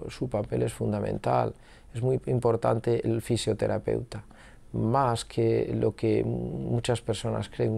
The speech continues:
un buen fisioterapeuta ayuda mucho, eh, y, y es, su labor es para mí muy respetable, muy importante y grande ayuda,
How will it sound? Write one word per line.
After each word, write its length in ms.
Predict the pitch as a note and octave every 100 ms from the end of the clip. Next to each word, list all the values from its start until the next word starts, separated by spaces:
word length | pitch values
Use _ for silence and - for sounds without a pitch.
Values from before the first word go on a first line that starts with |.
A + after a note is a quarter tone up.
| A#2
un 280 | - D3 C#3+
buen 180 | C#3 B2+
fisioterapeuta 920 | - A#2+ A#2 A2+ G#2+ - A2+ A2 A2
ayuda 340 | A2 G#2 A2+ G#2+
mucho, 460 | A#2+ B2+ - C#3 - - - - -
eh, 400 | A#1+ G#1+ G1+ -
y, 800 | - C3 - - - - - -
y 280 | - A2+ A2
es, 100 | A2
su 460 | - - B2+ - A2+
labor 320 | G#2+ A#2 A#2+
es 300 | A#2 A#2+ -
para 200 | - G#2+
mí 260 | A2 A#2+ -
muy 440 | A2+ A2+ A#2 A#2+
respetable, 800 | B2 A#2+ - G#2 G#2+ G#2 A2 A2
muy 220 | G#2+ A2+
importante 760 | A#2 G#2 G#2 G2+ G#2 G2+ G#2+ A2+ - -
y 120 | - A#2
grande 340 | B2 B2+ B2
ayuda, 400 | A2+ A#2 A2+